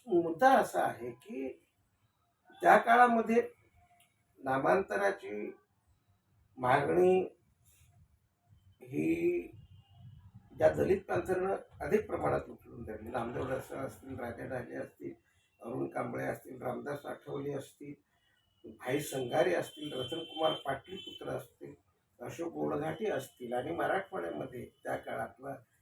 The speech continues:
आक्रमक असा विद्यार्थी नेता गंगाधर गाडे या मंडळींनी नामांतराची मागणी ही शिरोधार्य ठेवलेली होती. त्या, अ, काळामध्ये चळवळीच्या अग्रभागी ठेवलेली होती.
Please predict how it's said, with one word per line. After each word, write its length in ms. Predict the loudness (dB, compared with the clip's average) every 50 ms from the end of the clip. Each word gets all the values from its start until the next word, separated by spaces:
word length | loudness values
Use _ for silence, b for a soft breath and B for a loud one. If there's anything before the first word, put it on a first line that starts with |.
| _ -12
आक्रमक 480 | -12 -10 -6 -2 -2 -2 -2 -4 -6 -6
असा 280 | -6 -6 -6 -8 -10
विद्यार्थी 720 | -10 -10 -12 _ -16 -16 -14 -10 -8 -8 -8 -8 -10 -16 -16
नेता 280 | -16 -16 -16 -14 -14
गंगाधर 540 | -14 -12 -12 -12 -10 -10 -10 -10 -10 -10 -10
गाडे 340 | -8 -6 -4 -4 -4 -4 -6 -10 _ _ _ _ _ _ _ _ _ _ -20 _ _ _ _ _ _ _ _ _ _ _ _ _ _ _ _ _ _ _ 4
या 160 | 10 10 12
मंडळींनी 580 | 12 12 10 8 8 10 10 10 10 8 4 4
नामांतराची 680 | 4 4 6 6 4 0 0 -2 -4 -4 -4 -6 -8
मागणी 420 | -12 -8 -6 -4 -4 -4 -4 -4 -4
ही 320 | -4 -4 -4 -6 -6 -8 -12 _ _
शिरोधार्य 840 | -14 -6 0 2 4 4 4 4 4 4 4 4 4 0 -4 -4 -6
ठेवलेली 540 | -10 -14 -14 -12 -10 -8 -6 -6 -6 -6 -6
होती. 300 | -8 -8 -10 -16 -16 -18
त्या, 260 | -16 -12 -10 -8 -8 -8 -8 -10 -14 -16 _ _ _ _ _ _ _ _ _ _ -20
अ, 40 | -20 -20 -20 -20 -20 -20 -20 -20 -20 -20 _ _
काळामध्ये 640 | -8 -6 -4 -4 -4 -4 -4 -6 -8 -12 -20 -20 -20 _ _ _ _ -16
चळवळीच्या 580 | -14 -12 -10 -10 -8 -8 -8 -10 -10 -10 -10 -10
अग्रभागी 520 | -10 -10 -10 -8 -8 -6 -8 -8 -10 -14
ठेवलेली 460 | -16 -16 _ -20 -20 -20 -20 -20 _
होती. 300 | -20 _ _ _ _ _